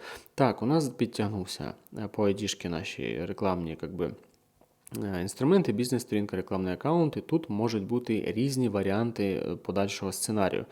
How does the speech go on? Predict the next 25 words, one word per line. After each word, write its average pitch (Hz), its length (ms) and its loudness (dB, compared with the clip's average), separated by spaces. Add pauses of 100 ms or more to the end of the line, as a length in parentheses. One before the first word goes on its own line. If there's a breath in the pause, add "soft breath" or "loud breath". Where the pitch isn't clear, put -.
(960 loud breath)
Е, 104 680 4
що - 180 0
треба 123 240 6
робити? 104 320 4
Ну, 170 80 4
давайте 139 320 6
перевіримо. 92 500 2
Натиснемо 123 480 0
бізнес-сторінку, 185 840 2 (180)
далі. 151 440 2 (1400 soft breath)
І 98 500 2
зараз 123 420 2
Facebook 107 420 0
нам 95 260 2
напише, 104 380 -4
що 71 500 -2
можемо 92 360 -4
зв'язатися 98 600 -2 (440)
по 123 140 8
електронній 98 500 2
пошті. - 400 -8 (600 loud breath)
І 151 120 2
проблем 107 420 4
не 104 80 2
виявлено. 87 500 0